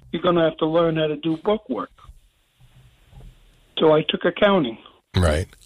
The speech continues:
Speaker 1: I took, uh, management. I took marketing. I took advertising.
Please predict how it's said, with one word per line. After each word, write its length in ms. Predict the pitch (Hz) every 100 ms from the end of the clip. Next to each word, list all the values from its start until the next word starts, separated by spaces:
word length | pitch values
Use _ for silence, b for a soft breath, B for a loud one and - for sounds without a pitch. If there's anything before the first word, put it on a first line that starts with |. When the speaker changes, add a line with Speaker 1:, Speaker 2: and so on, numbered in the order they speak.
| _ _ -
Speaker 1:
I 80 | 151
took, 260 | - 180 -
uh, 320 | 185 185 180
management. 560 | 180 202 190 151 113 - _ _ _ _ _
I 60 | 160
took 260 | 160 185 185
marketing. 480 | 185 185 156 110 - _ _ _ _
I 80 | 165
took 240 | 160 180
advertising. 720 | 185 180 165 - 147 123 95